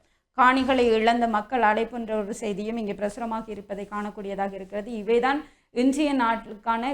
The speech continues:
ஈழநாட்டு பத்திரிகையின் முற்பக்க செய்திகளாக அமைந்திருக்கின்றன. தொடர்ச்சியாக உட்பக்க செய்திகளுக்குள் செல்லும் பொழுது,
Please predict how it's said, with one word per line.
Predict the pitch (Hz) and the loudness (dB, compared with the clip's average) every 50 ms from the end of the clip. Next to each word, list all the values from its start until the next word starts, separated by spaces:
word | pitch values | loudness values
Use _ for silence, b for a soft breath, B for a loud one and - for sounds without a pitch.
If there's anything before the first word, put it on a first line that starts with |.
| 269 254 | -4 -4
ஈழநாட்டு | 240 247 254 262 269 262 254 247 240 269 | -2 0 2 2 2 2 0 -2 -4 -6
பத்திரிகையின் | 220 233 220 - 202 214 202 233 240 254 240 | -8 -8 -8 -8 -8 -6 -4 -2 -2 -2 -2
முற்பக்க | 214 226 208 - 277 262 247 | -4 -6 -4 -6 -8 -8 -8
செய்திகளாக | 247 - 233 208 196 208 196 240 214 190 190 190 214 | -10 -8 -8 -6 -6 -6 -6 -4 -6 -6 -6 -6 -8
அமைந்திருக்கின்றன. | 190 185 190 185 185 185 - 190 185 196 208 226 254 | -6 -6 -4 -4 -6 -6 -8 -10 -10 -8 -6 -8 -6
தொடர்ச்சியாக | 254 240 214 214 226 226 - 254 240 214 | -4 -2 -2 0 -2 -2 0 -2 0 0
உட்பக்க | 214 214 208 - 247 240 254 | -2 -6 -6 -8 -10 -10 -10
செய்திகளுக்குள் | 254 - 226 202 202 196 202 208 208 202 - 220 220 208 | -12 -12 -12 -10 -10 -6 -6 -6 -6 -6 -8 -10 -14 -12
செல்லும் | - 220 190 202 196 | -12 -12 -10 -8 -6
பொழுது, | 196 202 202 185 202 | -4 -4 -2 0 2